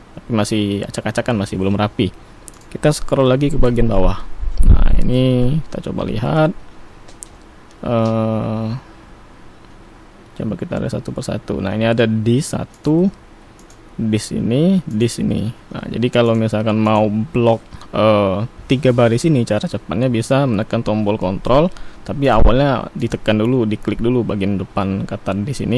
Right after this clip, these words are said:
kemudian tekan tombol kontrol, klik kiri lagi di bagian di sini,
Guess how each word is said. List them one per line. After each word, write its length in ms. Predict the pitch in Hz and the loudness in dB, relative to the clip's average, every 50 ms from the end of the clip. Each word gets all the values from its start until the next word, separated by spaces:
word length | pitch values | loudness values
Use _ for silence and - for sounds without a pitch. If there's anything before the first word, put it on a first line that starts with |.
| 143 | -2
kemudian 320 | - - 107 104 110 107 101 | -2 -4 -2 -2 -2 -2 -2
tekan 240 | 104 - 98 101 - | -4 -4 -4 -4 -4
tombol 240 | 98 101 95 87 | -4 -4 -4 -4
kontrol, 480 | - 92 90 90 90 - 131 147 170 180 - - - - - - - - - - - | -4 -6 -6 -6 -4 0 0 2 0 0 -4 -8 -20 -20 -20 -20 -20 -20 -14 -6 -2
klik 160 | 139 127 113 - - | 0 0 0 0 0
kiri 240 | 131 123 113 113 113 | 0 2 2 2 0
lagi 160 | 113 113 110 - 127 | 0 0 -2 -4 -4
di 80 | 110 | -2
bagian 320 | - 110 113 110 104 107 107 | 0 -2 0 0 -2 -2 -2
di 160 | 110 110 - | -2 -4 -6
sini, 400 | - 110 113 127 156 170 190 | -4 -4 -2 0 2 2 0